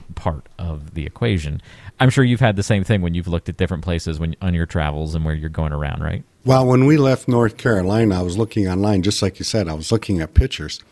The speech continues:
Speaker 2: and I really, when I thought, "Boy, that's a great view." And I started looking around, and I realized, just like you said, it was from a drone.
Speaker 1: Right, right.
Speaker 2: And then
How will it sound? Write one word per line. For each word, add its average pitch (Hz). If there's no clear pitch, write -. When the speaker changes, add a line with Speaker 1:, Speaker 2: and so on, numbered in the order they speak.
Speaker 2:
and 135
I 135
really, 135
when 117
I 123
thought, 113
"Boy, 202
that's 156
a 104
great 104
view." 110
And 110
I 110
started 156
looking 143
around, 135
and 110
I 107
realized, 113
just 135
like 123
you 110
said, 135
it 95
was 92
from 127
a 98
drone. 110
Speaker 1:
Right, 107
right. 139
Speaker 2:
And 143
then 170